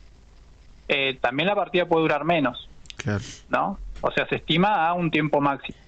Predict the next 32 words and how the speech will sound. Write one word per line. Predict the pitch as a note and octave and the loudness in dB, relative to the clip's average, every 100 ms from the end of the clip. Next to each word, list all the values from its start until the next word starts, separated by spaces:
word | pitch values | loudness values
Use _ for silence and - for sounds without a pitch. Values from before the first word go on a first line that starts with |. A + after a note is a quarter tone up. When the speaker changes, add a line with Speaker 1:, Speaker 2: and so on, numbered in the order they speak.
| - - - - | -20 -20 -20 -2
Speaker 1:
Por | C3 | 0
eso, | C#3+ C#3 F#3 G3+ - F3+ | 0 2 2 2 -2 -4
eh, | D3 C3+ B2 | -2 0 -2
el | A#2+ B2 | -4 -4
día | D3+ C#3+ C#3+ | 0 0 0
tres | D#3+ F3 G3+ G3 | 0 2 2 0
van | C#3 C#3 | 0 2
a | |
realizarse | C3+ C3 B2+ D#3 D3+ - | 0 0 -2 -2 -2 0
dos | C3 C#3+ | 2 2
partidas, | - D#3 F3+ A3 A3+ - | 0 0 2 4 2 0
una | C3 C3+ | 0 0
en | |
la | C3+ | 0
mañana, | C3 C#3+ D#3 C#3+ | 0 0 2 2
otra | C3+ C3+ | 2 0
a | |
la | D3+ | 2
tarde, | E3 G#3+ A3 A3+ C#4 C4+ - B2+ | 2 2 2 2 2 0 -10 -4
el | B2 A#2+ A#2+ A#2+ | -4 -4 -8 -8
día | C3+ C#3 C3+ C3 B2+ B2 - - - - - - | -4 0 2 2 2 0 -2 -6 -20 -20 -20 0
cuatro | D#3 D#3 D3+ C#3+ | 0 2 0 0
también, | C#3+ E3 A3+ A#3+ A#3+ A#3 A#3+ G#3 | 0 2 2 4 2 2 -2 -6
el | B2 B2 A#2+ A#2 - - - - - | -6 -8 -14 -18 -20 -20 -20 -8 0
cinco | E3 D3 | 2 2
también | C3 C#3+ | 2 2
se | D3 | 2
van | D3 | 0
a | |
realizar | D3 D3 D#3+ | -2 0 0
dos | E3 | 2
partidas | F#3 F#3+ B3 C4+ C#4 | 0 0 2 2 0